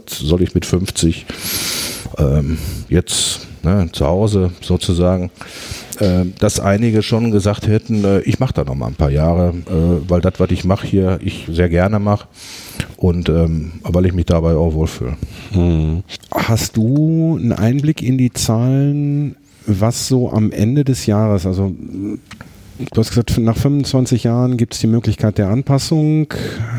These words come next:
Speaker 2: nach fünfundzwanzig untertägigen Jahren. Äh, ich hab da so eine Altersgrenze von neunundvierzig Jahren im Kopf, äh, wo man dann quasi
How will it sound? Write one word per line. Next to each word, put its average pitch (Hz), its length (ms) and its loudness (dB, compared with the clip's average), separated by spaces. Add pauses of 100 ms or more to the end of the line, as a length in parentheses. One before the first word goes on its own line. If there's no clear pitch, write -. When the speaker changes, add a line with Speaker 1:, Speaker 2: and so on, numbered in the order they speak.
Speaker 2:
nach 95 160 0
fünfundzwanzig 101 640 0
untertägigen 117 800 0
Jahren. 104 1400 2
Äh, - 20 -4
ich 101 120 2
hab - 100 0
da 110 80 4
so 98 80 0
eine 101 140 2
Altersgrenze 107 580 0
von 98 180 0
neunundvierzig 104 760 0
Jahren 110 320 2
im 104 180 -2
Kopf, - 540 -2
äh, 92 60 2
wo 98 1200 0
man 104 240 4
dann 98 240 0
quasi 98 640 2